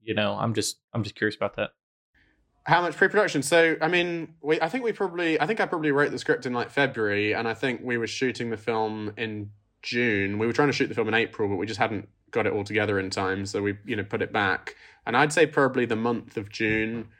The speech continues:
Speaker 2: probably four to, four to six weeks was spent in, you know, um, pre-production, where certainly I'm thinking about it all of the time. And that's not like everyone, you know, is on board and be doing that as their full-time thing. Far from it. Everyone had day jobs. But,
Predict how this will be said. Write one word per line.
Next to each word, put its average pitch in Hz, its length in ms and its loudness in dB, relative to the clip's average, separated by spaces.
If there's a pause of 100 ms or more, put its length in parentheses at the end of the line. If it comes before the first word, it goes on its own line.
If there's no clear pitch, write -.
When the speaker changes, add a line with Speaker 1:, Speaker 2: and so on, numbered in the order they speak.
(120)
Speaker 2:
probably 147 200 4
four 131 260 4
to, 139 100 -4
four 170 280 4
to 139 100 -2
six - 320 -2
weeks 113 320 0
was 104 100 -6
spent 101 360 0 (380)
in, 101 440 -2
you 117 100 0
know, 95 300 -4 (800)
um, 101 540 0
pre-production, 113 580 0
where 104 220 2
certainly 110 500 0
I'm 117 360 2
thinking 101 360 -4
about 95 320 -2
it - 60 -4
all 98 160 -2
of 92 100 -4
the 98 80 -8
time. 92 480 -4 (580)
And 107 380 2
that's 135 200 6
not 131 200 2
like 110 420 0 (100)
everyone, 107 720 0 (160)
you 120 100 0
know, 101 100 2
is 104 120 4
on 110 180 2
board 110 360 8
and 98 260 -2
be 107 100 -8
doing 110 280 4
that 110 180 0
as 107 100 -6
their 107 120 2
full-time 107 400 -2
thing. 98 220 0
Far 107 200 4
from 104 220 0
it. 87 40 -2
Everyone 110 240 0
had 101 140 -2
day 98 200 0
jobs. - 340 -8
But, - 300 0